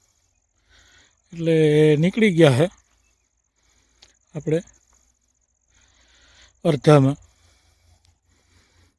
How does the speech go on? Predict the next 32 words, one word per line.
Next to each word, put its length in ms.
અને 160
અડધામાં 480
આમ 140
વાવેલા 420
છે, 140
પાંચ 300
દી 160
વાહે 260
છે, 120
એટલે 180
એમાં 240
બહુ 180
હજી 180
નીકળ્યા 340
નથી. 240
એટલે 180
આપણે 220
એકવીસ, 360
એકવીસ 220
વીઘાના 380
શેણા 260
અત્યારે 300
આમ 140
નીકળી 340
તો 80
ગયા 240
છે 60
બધાય, 320
પણ 80
આ 160
પાંચ 240
છ 80